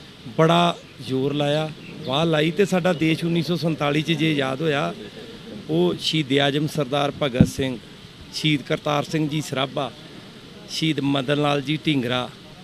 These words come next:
ਇਹਨਾਂ ਇਨਸਾਨਾਂ ਕਰਕੇ, ਇਹਨਾਂ ਯੋਧਿਆਂ ਕਰਕੇ ਹੀ ਆਜ਼ਾਦ ਹੋਇਆ। ਅਠਾਰਾਂ ਸੌ ਤਰਿਆਸੀ 'ਚ ਸ਼ਹੀਦ ਮਨ-, ਮਦਨ ਲਾਲ ਢੀਂਗਰਾ ਜੀ ਦਾ ਜਨਮ ਹੋਇਆ ਤੇ ਉੱਨੀ ਸੌ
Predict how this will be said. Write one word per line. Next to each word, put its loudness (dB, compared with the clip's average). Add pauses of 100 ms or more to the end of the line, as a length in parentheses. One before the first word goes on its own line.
(280)
ਇਹਨਾਂ 6 (320)
ਇਨਸਾਨਾਂ 2
ਕਰਕੇ, -2
ਇਹਨਾਂ 2
ਯੋਧਿਆਂ 4
ਕਰਕੇ 0
ਹੀ 2 (380)
ਆਜ਼ਾਦ 0
ਹੋਇਆ। -6 (680)
ਅਠਾਰਾਂ 2
ਸੌ 2
ਤਰਿਆਸੀ 2
'ਚ 0 (380)
ਸ਼ਹੀਦ -2
ਮਨ-, 0 (320)
ਮਦਨ 2
ਲਾਲ 2
ਢੀਂਗਰਾ 0
ਜੀ -2
ਦਾ 0
ਜਨਮ -2
ਹੋਇਆ 0 (580)
ਤੇ 0 (120)
ਉੱਨੀ 6
ਸੌ 2